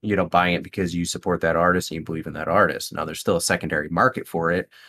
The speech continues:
Um, that's a little bit more traditionally for, you know, uh, mid to long-term,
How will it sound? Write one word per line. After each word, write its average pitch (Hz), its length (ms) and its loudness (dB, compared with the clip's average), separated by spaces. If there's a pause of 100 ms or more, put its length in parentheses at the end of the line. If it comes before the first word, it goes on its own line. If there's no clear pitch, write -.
(280)
Um, 85 420 2
that's 90 520 2
a 101 60 2
little 90 240 0
bit 90 160 -2
more 90 480 0
traditionally 87 840 -4
for, 78 520 -4
you - 160 -2
know, 78 440 -4
uh, 50 360 -4
mid 95 360 4
to 92 100 0
long-term, 87 720 4